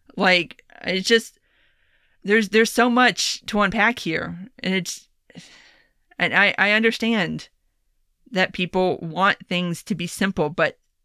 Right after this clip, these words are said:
things are not simple. Like, it's not, it's not gonna be easy. It's not gonna be a simple fix. It's gonna take a long time to unwind everything that has been wound into the criminal justice system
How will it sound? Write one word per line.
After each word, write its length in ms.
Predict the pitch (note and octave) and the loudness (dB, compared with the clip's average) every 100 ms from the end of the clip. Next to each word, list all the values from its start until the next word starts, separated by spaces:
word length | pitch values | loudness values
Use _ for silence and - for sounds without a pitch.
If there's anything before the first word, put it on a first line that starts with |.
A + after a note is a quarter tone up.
| - | -10
things 540 | F3+ F#3+ G#3 G3+ F3+ - - | -4 -2 0 0 -4 -8 0
are 120 | F#3 | 2
not 200 | G3 E3+ | 2 0
simple. 420 | G#3 C#4 F3+ - - _ - | -2 -2 -4 -6 -16 _ -8
Like, 300 | F3+ F#3 - - | -2 -2 -2 -4
it's 260 | F#3 - | -4 -2
not, 360 | F3 F3+ G3+ - _ _ _ _ _ _ _ | 0 2 2 0 _ _ _ _ _ _ _
it's 100 | - | -4
not 140 | A#3 A3+ | 0 0
gonna 120 | A3+ | 0
be 140 | A3 | 2
easy. 400 | B3 C4+ - - - | 0 0 -8 -12 -14
It's 100 | F3 | -6
not 120 | G3+ | -4
gonna 120 | A3 | -2
be 80 | G#3 | 0
a 40 | G#3 | 0
simple 240 | G#3 G3+ | -2 -6
fix. 400 | G3+ A3 - - | -2 -2 -2 -8
It's 160 | - - | -14 -8
gonna 200 | G3 F#3+ | -4 -4
take 300 | - F#3+ F#3 | -2 -4 -2
a 60 | D#3 | -6
long 400 | D3+ F3 F3 F3+ | -6 -4 -4 -6
time 540 | - G3 F#3 D3+ D3+ _ _ _ _ _ | -6 -4 -4 -6 -10 _ _ _ _ _
to 160 | - G3 | -2 0
unwind 880 | - F3+ E3 E3+ G3 G#3+ G3 E3 - _ _ _ _ _ _ - | 2 0 0 0 2 2 0 -4 -8 _ _ _ _ _ _ -2
everything 520 | F#3 F#3+ F#3 G3+ F#3 | 0 0 0 0 2
that 160 | D#3+ | 2
has 100 | E3+ | 0
been 240 | - F3 D#3 | -2 -6 -4
wound 500 | E3 E3+ E3+ E3+ E3 - | 0 0 0 -4 -8 -4
into 300 | F#3+ F#3 G3 | -2 0 -2
the 100 | F#3 | -2
criminal 360 | - F3+ F3 | -2 -2 -2
justice 400 | E3+ E3 - E3 | -2 -4 -4 -8
system 500 | - E3 - D#3+ E3 | -6 -8 -6 -6 -8